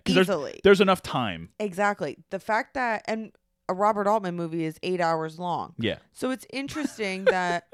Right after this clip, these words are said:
Speaker 2: Wes Anderson was able to do this in less than two hours.
Speaker 1: Right, and it, it also makes me curious about The French Dispatch and, uh, uh, Asteroid City, because those, I think, have especially huge casts, and they're, everyone's famous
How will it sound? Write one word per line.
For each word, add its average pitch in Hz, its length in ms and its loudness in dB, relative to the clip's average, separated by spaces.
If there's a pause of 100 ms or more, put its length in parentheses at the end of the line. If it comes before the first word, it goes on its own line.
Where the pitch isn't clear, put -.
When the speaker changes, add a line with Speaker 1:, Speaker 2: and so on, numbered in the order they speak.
(180)
Speaker 2:
Wes 208 240 0
Anderson 220 460 -8
was 190 100 -10
able 185 160 -6
to 175 100 -4
do 190 160 -10
this 175 220 -8
in 170 100 -12
less 165 160 -10
than 160 120 -14
two 156 180 -10
hours. - 400 -12 (400)
Speaker 1:
Right, 160 320 2
and 147 140 -6
it, 151 140 -6 (260)
it 143 160 -14
also 175 540 -2 (960)
makes 165 340 -4
me 160 100 -2
curious 160 520 -4
about 120 220 -4
The 101 60 -6
French 104 240 -6
Dispatch 95 580 -4
and, 87 360 -12
uh, 95 160 -6 (100)
uh, 87 220 -4
Asteroid 98 360 -6
City, 98 340 -6
because 110 220 -8
those, 156 320 -2
I 135 80 0
think, 123 280 -8
have 87 280 -10
especially 98 680 -8 (1000)
huge 101 380 -6
casts, - 560 -10 (180)
and 95 120 -8
they're, 98 100 -8 (200)
everyone's 107 500 -4
famous 67 480 -14